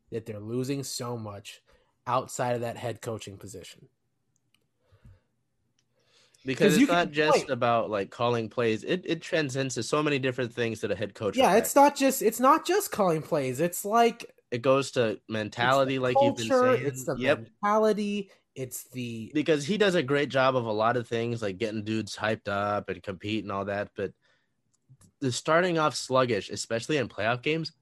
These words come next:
Speaker 2: cannot happen. It can't.
Speaker 1: And,
Speaker 2: I,
Speaker 1: you know,
Speaker 2: I'm
Speaker 1: you
Speaker 2: sick of it.
Speaker 1: you get guys like, uh, Carlos Dunlap. Never, I think he's played in a couple, a handful of playoff games for the Bengals. So obviously they never went anywhere 'cause they're the Bengals.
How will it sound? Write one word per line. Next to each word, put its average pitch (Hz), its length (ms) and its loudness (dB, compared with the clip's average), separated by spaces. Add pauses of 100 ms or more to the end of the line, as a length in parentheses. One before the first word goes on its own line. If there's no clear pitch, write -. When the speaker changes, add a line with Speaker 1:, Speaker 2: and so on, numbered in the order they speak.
Speaker 2:
cannot 127 800 -2
happen. 107 560 -4 (160)
It 113 160 -6
can't. 185 460 -6 (1080)
Speaker 1:
And, 240 120 6
Speaker 2:
I, - 20 6
Speaker 1:
you 285 80 6
know, 311 120 6
Speaker 2:
I'm 233 120 4
Speaker 1:
you 220 140 -2
Speaker 2:
sick 240 180 0
of 107 140 2
it. - 160 -10 (380)
Speaker 1:
you 226 160 4
get 180 340 6
guys 202 520 6
like, 180 480 0
uh, 156 180 2
Carlos 196 640 0
Dunlap. 143 640 -4
Never, 165 480 -2
I 143 120 0
think 170 180 -4
he's 170 140 -6
played 170 260 0
in 143 80 2
a 131 80 0
couple, 175 420 -2
a 127 120 -4
handful 175 380 0
of 170 100 0
playoff 139 400 0
games 135 200 -2
for 127 100 -12
the 123 60 -8
Bengals. 110 640 -10 (600)
So - 160 -10
obviously 113 480 -4
they 104 140 -8
never 98 180 -8
went 101 200 -8
anywhere - 380 -12
'cause 101 140 -12
they're - 100 -16
the - 80 -18
Bengals. 110 560 -14